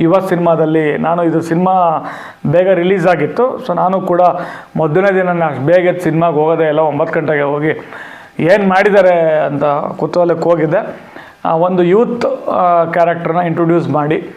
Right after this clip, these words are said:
ಆ, ನಿರ್ದೇಶಕರು ಮತ್ತು ಯುವ ರಾಜ್ಕುಮಾರ್ ಮತ್ತು ತಂಡ ಕೂಡ ಗೆಲ್ತು. ಯುವ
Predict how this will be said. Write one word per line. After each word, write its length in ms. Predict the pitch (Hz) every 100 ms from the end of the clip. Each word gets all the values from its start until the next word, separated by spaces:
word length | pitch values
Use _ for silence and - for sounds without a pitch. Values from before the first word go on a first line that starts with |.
| - - - _
ಆ, 120 | 160
ನಿರ್ದೇಶಕರು 760 | 151 160 170 196 185 180 180 190
ಮತ್ತು 300 | - 143 160
ಯುವ 200 | 151 170
ರಾಜ್ಕುಮಾರ್ 720 | 175 165 - 160 160 165 -
ಮತ್ತು 160 | 147 143
ತಂಡ 260 | 143 147 160
ಕೂಡ 240 | 160 151 147 - - - - _ 160
ಗೆಲ್ತು. 360 | 160 156 220 240
ಯುವ 240 | 170 170